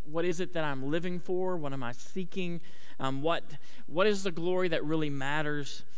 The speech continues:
to me? Um, and I, I think we'll see as we move into this text that, um, again, that shapes these events quite a bit. We're gonna see God's judgment finally,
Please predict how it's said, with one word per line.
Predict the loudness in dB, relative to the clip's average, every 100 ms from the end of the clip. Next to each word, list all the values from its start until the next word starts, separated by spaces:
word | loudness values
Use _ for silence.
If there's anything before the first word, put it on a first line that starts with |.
| -2 -2
to | 0
me? | 0 0 -2 -2 -2 -2
Um, | -2 -2 -2 -2 -2
and | -2
I, | -2
I | -4 -2
think | 0 0 0
we'll | 0
see | 0 0 0 0
as | 0
we | 0
move | 0 0 0
into | 0 0
this | 0 0
text | 0 0 0 -2 -2
that, | 0 0 -2 -2 -2 0
um, | 0 0 0 0 -2
again, | 0 0 0
that | 0 0
shapes | 0 0 0 0 0 0
these | 0 0
events | 0 0 0 0
quite | 0 0 0
a | 0
bit. | 0 0
We're | 0 -2
gonna | 0
see | 0 0 0 0 0 0 0
God's | 0 0 2
judgment | 2 2 0 0
finally, | 0 0 2 0 0